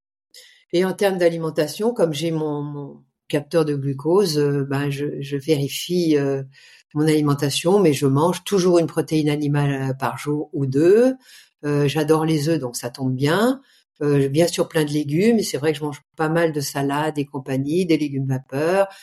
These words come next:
une petite protéine, du foie de veau. J'ai un, il se trouve que j'ai un très bon boucher qui a que des labels rouges, et cetera. Euh, il y en avait pas cet été, hein, parce qu'il dit, « Ah non, non, il fait trop chaud, je peux pas avoir de foie. » Et donc là, du coup, j'en achète.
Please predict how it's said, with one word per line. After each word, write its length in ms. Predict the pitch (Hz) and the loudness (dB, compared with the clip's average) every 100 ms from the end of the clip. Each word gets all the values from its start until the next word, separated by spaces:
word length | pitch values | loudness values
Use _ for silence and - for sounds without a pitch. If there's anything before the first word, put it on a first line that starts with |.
| - _ - | -20 _ -4
une 120 | 170 | -4
petite 200 | 175 151 | -4 -12
protéine, 600 | - 143 147 147 170 208 | -12 -10 -4 -2 0 0
du 120 | 185 | -2
foie 200 | - 170 | 0 0
de 100 | 147 | 0
veau. 360 | 135 151 190 175 | 0 2 4 4
J'ai 140 | 143 | 2
un, 100 | 143 | -2
il 220 | 151 147 | -4 -10
se 80 | - | -12
trouve 160 | - 165 | -12 -14
que 100 | - | -6
j'ai 80 | 139 | -6
un 40 | |
très 200 | 139 170 | -4 -2
bon 140 | 156 | -2
boucher 340 | 147 143 - 151 | -2 -4 -6 -6
qui 100 | 139 | -4
a 60 | |
que 220 | 135 - 160 | -6 -6 -4
des 120 | 147 | -2
labels 300 | 131 135 135 | 0 2 2
rouges, 260 | 139 147 | -2 -4
et 60 | 131 | -10
cetera. 580 | 127 127 127 143 196 - - - - - - _ 151 | -14 -16 -10 -2 -2 -4 -10 -20 -20 -20 -20 _ -4
Euh, 200 | 151 147 | 0 0
il 80 | 151 | 2
y 80 | |
en 40 | 151 | 2
avait 160 | 147 | 2
pas 120 | 147 240 | 0 0
cet 140 | - | 0
été, 280 | 220 269 240 | 0 2 0
hein, 180 | 208 - - | -2 -10 -8
parce 180 | 139 | -8
qu'il 140 | - 156 | -4 -2
dit, « 140 | 151 | 0
Ah 60 | 175 | 2
non, 160 | 165 180 | 2 2
non, 60 | |
il 80 | 185 | -2
fait 120 | - | -4
trop 160 | - 143 | -10 -12
chaud, 180 | - 185 | -6 -6
je 80 | |
peux 120 | - 143 | -6 -8
pas 100 | 147 | -4
avoir 160 | 135 | -2
de 80 | 135 | -2
foie. » 420 | 135 - 220 247 _ _ _ _ - - - | -4 -2 -4 -4 _ _ _ _ -20 -14 -2
Et 100 | 143 | 2
donc 300 | 143 180 - | 2 0 -2
là, 120 | 143 | -4
du 140 | 139 | -4
coup, 180 | 135 156 | -8 -12
j'en 220 | 135 131 | -8 -6
achète. 400 | 127 127 170 220 | -6 -4 0 0